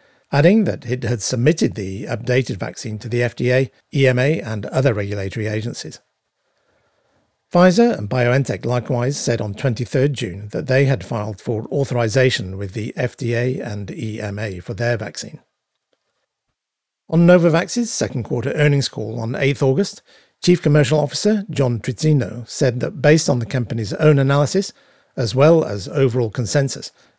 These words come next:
the demand in the U S for covid nineteen vaccines in the fall would range from eighty million to a hundred million doses.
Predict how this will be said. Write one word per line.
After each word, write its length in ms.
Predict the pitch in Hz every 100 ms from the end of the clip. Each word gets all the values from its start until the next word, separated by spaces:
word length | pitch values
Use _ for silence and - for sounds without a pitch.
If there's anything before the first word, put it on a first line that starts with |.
| -
the 180 | 127
demand 380 | 117 131 165 180
in 80 | 117
the 100 | 95
U 140 | 98
S 200 | 95 98
for 220 | - 113 95
covid 300 | 131 120 113
nineteen 400 | 117 110 123 110
vaccines 460 | 151 - 117 101
in 100 | 113
the 80 | 101
fall 320 | - 127 95 _ _ _
would 160 | - 120
range 280 | 123 120 113
from 220 | 123 113 -
eighty 320 | 143 151 131
million 420 | 107 98 95 107
to 140 | 131
a 80 | 110
hundred 320 | 98 143 127
million 340 | 101 98 98 98
doses. 480 | 113 104 - 87